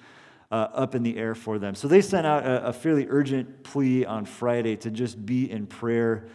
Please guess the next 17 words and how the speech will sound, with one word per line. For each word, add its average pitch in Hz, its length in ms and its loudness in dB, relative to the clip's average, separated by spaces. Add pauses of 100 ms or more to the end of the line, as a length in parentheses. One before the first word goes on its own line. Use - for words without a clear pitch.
(380)
uh, 104 220 -2
for - 420 -2
them, 135 380 0
and 113 180 -4
more 127 140 0
specifically 113 640 -4
for 120 400 -6
their 104 220 -2
country, 101 580 -6
as 101 180 -8
it's 104 200 -10
just, 107 260 -12 (140)
uh, 101 160 -8
in 101 160 -10
turmoil 107 600 -6
right 98 220 -4
now. 101 240 -6